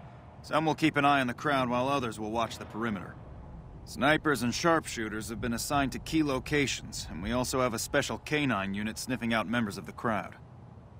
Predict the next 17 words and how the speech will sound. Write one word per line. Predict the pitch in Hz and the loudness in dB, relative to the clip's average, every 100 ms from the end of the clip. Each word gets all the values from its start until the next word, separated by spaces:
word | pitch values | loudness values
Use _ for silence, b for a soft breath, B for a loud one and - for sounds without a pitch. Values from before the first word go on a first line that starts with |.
| - | -2
I've | 113 139 | 2 6
also | 170 165 139 | 4 6 4
locked | 131 143 135 - | 6 4 4 2
down | 147 139 | 2 4
access | 135 135 - - 98 - | 4 2 -2 -6 -8 -8
to | - | -10
critical | - 156 135 139 123 | -4 -2 -2 0 0
locations | 120 - 143 123 - 92 - | -2 0 0 0 -4 -8 -8
such | 113 - | -6 -6
as | 101 | -6
the | 110 | -2
landing | 127 139 123 107 | 2 4 2 -2
platform | - 113 101 120 113 113 | 0 0 0 -2 0 0
on | 101 | -2
the | |
visitor | 98 127 101 92 | -2 -2 -2 -6
center. | - 87 - | -6 -6 -8